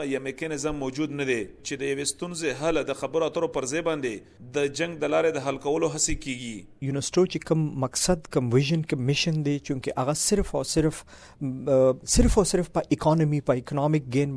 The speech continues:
Speaker 2: باندې دا، نو د هغې د وجې نه دا ابنارمل، ا، کمپټیشنز دی. او بیا ادارو کې د رولز ریګولیشنز چې کله وایلیشنز کیږي، هغې کې دا کیږي، نو په هغې کې څه کیږي چې په هغې کې،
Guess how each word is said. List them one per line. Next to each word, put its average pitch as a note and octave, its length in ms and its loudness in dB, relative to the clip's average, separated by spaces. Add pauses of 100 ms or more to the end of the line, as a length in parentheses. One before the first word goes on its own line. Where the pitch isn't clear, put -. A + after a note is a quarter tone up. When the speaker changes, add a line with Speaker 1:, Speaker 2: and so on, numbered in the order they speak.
Speaker 2:
باندې B2+ 420 0
دا، C#3+ 120 8
نو - 420 -6
د C#3+ 120 6
هغې F#3 120 2
د F#3+ 160 6
وجې F#3 180 2
نه D#3+ 80 4
دا D#3 80 4 (120)
ابنارمل، D#3 420 2
ا، - 400 0 (160)
کمپټیشنز D3 640 0
دی. D#3 120 6 (120)
او C3+ 80 6 (160)
بیا E3+ 160 6 (960)
ادارو D3+ 260 8
کې F3 120 -2 (120)
د D3 80 2
رولز E3+ 240 2
ریګولیشنز D3 560 0 (240)
چې - 140 -10
کله D3 240 2
وایلیشنز C3+ 600 0
کیږي، C#3 260 0 (100)
هغې C#3+ 200 0
کې D#3+ 140 -4
دا D3 120 2
کیږي، D#3+ 220 0
نو D#3 40 -2
په D#3+ 120 2
هغې F3 140 2
کې F#3 160 -2
څه - 80 0 (100)
کیږي D#3 320 0 (300)
چې D#3+ 120 -2
په D3+ 120 4
هغې E3 180 2
کې، E3 140 2